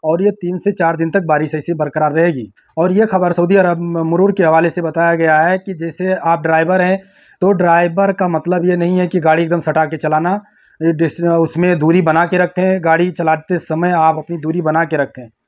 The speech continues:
कोई emergency जैसे आपको brake लगाना पड़ जाए तो आप control कर लें गाड़ी,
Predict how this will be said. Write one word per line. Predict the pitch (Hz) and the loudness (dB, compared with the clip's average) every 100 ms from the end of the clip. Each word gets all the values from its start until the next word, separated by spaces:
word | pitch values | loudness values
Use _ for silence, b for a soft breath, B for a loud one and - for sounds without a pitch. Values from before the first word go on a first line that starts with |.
| _ _ _ - | _ _ _ -4
कोई | 180 | 0
emergency | 175 165 165 156 | 0 0 -2 -4
जैसे | 170 160 180 | -6 -2 0
आपको | 165 165 | 0 0
brake | 156 160 170 | -2 0 0
लगाना | 156 156 175 | 2 0 0
पड़ | 180 185 | -2 0
जाए | 160 165 196 _ _ _ _ - | 2 2 -2 _ _ _ _ -2
तो | 160 | 2
आप | 170 170 - | 2 0 -10
control | 151 143 170 | -14 -8 -8
कर | 165 160 | -8 -8
लें | 160 | -4
गाड़ी, | 151 151 | -2 -2